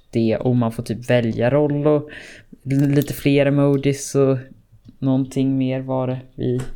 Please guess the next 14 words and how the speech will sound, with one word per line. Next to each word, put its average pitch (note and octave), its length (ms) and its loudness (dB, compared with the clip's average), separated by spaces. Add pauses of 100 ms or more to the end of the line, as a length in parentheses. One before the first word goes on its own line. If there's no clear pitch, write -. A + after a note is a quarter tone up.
(1080)
Just - 280 -4
när C#3+ 60 -2
man C#3 140 0
kommer C3+ 200 -2
finnas C3 340 -2
i C3 60 0
beskrivningen B2+ 600 0
för B2+ 140 -4
alla B2+ 200 0
videor A#2 300 -4
vi C#3 80 -4
släpper C3+ 320 -8
den C3+ 100 -2
månaden. C3+ 420 -2